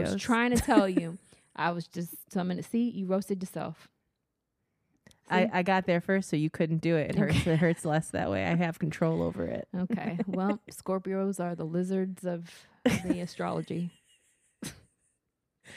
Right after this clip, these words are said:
Speaker 1: What are the, the Sagittariuses of the astrology?
Speaker 2: Um,
Speaker 1: Lone little birds picking apart the corpses of the lizards.
Speaker 2: I w-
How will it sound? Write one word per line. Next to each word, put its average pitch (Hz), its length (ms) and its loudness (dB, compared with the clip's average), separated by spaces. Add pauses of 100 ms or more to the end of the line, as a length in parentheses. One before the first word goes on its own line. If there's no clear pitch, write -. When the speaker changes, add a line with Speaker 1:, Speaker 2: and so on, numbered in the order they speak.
(220)
Speaker 1:
What 277 120 4
are 339 120 4
the, 330 140 2 (200)
the 220 180 2
Sagittariuses 180 840 0
of 185 160 -2
the 185 100 0
astrology? 202 500 -4
Speaker 2:
Um, 285 920 -2 (280)
Speaker 1:
Lone 196 340 6
little 196 180 4
birds 160 540 2
picking 190 320 2
apart 175 340 0
the 165 80 -2
corpses 202 540 0
of 127 100 -2
the 135 240 -2
lizards. 147 640 2
Speaker 2:
I 269 60 12
w- 330 300 4